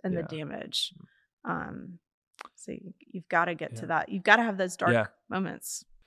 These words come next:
Speaker 2: How do you think this speaks to the church, this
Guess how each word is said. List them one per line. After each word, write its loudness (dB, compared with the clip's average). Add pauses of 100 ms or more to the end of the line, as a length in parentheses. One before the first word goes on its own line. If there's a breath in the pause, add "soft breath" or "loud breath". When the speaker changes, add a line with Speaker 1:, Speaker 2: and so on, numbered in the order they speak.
(140)
Speaker 2:
How 0
do 6
you 6
think -6
this 4
speaks -2
to 2
the -2
church, 0
this 0